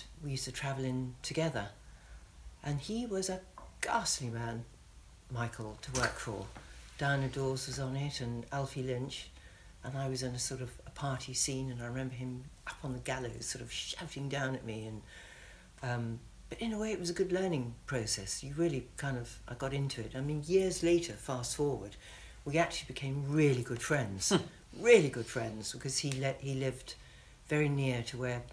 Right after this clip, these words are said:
Speaker 1: my shop was and was always coming by and would take me out to lunch, and it would be excruciatingly embarrassing 'cause he'd scream and shout at everybody. But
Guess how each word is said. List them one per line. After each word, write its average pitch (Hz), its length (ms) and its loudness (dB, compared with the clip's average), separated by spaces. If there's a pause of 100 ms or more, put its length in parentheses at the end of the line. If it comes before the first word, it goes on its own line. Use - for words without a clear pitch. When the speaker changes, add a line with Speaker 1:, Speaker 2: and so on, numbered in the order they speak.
Speaker 1:
my 127 120 0
shop - 340 0
was - 300 -4
and 120 80 -2
was 120 140 -4
always 135 340 0 (600)
coming 123 280 -2
by 113 320 -2
and 113 240 -2 (420)
would 120 120 -6
take 131 240 0
me 127 80 -2
out 117 220 -2 (240)
to 123 100 -6
lunch, 113 360 -2
and 120 80 -4
it 117 40 -6
would 117 80 -8
be 113 160 -4 (560)
excruciatingly 123 1300 0
embarrassing 117 560 2
'cause - 120 -10
he'd 113 120 -10 (360)
scream 156 480 6
and 127 140 2
shout 127 260 2
at 123 80 -6
everybody. 113 540 -2
But - 180 0